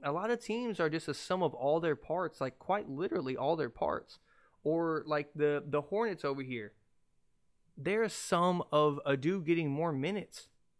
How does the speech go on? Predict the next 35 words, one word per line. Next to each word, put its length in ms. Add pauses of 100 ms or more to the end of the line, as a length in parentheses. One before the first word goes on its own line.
(140)
like, 200
the 80
parts 380
are 60
getting 360
more 220
involved 520
here, 260
and 240
LaMelo 520
has 120
fucking, 480
since 220
he 100
started, 480 (800)
since 220
he 100
started, 640 (800)
um, 300
getting 260
the 100
starter 380
minutes, 520
I 60
don't 120
know 80
how 160
to 40
explain 300
that. 160 (340)
Since 220
he 80
started, 720
started 400
what? 460